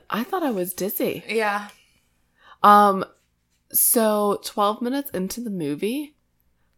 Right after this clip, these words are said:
Speaker 1: she's walking through the streets of Tangier. Is that where she was?
Speaker 2: Yeah.
Speaker 1: And I wrote the note, like, "It's twelve minutes. Will she stop walking? <laughs> Like,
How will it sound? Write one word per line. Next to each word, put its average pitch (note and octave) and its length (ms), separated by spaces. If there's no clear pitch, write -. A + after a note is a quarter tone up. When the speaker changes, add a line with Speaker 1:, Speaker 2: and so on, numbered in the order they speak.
Speaker 1:
she's G3+ 360
walking E3+ 500
through G3+ 220
the F3+ 120
streets F3 440
of D#3 220
Tangier. F#3+ 920
Is C4 140
that - 160
where F#3 100
she - 180
was? C4 340
Speaker 2:
Yeah. F3+ 560
Speaker 1:
And G#3+ 260
I G#3 340
wrote F#3 280
the G#3+ 80
note, A#3 280
like, F3+ 220
"It's F3+ 240
twelve G#3+ 360
minutes. - 580
Will F3+ 220
she G#3+ 200
stop G3+ 360
walking? D#3+ 680
<laughs> - 40
Like, C#4+ 460